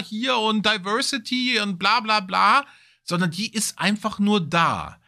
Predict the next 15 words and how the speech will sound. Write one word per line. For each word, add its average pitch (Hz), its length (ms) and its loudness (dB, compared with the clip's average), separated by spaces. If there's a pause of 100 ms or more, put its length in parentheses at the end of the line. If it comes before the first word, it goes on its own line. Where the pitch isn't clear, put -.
(260)
So 156 320 2
macht 202 340 2
man's 175 360 2
richtig, 139 600 0 (280)
wie 147 140 0
in 143 180 0
Hogwarts 170 340 0
Legacy 120 680 -2 (300)
und 143 220 -2
nicht 170 320 0
wie 151 160 -4
bei 147 160 0
dieser 120 340 -2
Scheiße 82 480 -8
hier. 78 300 -20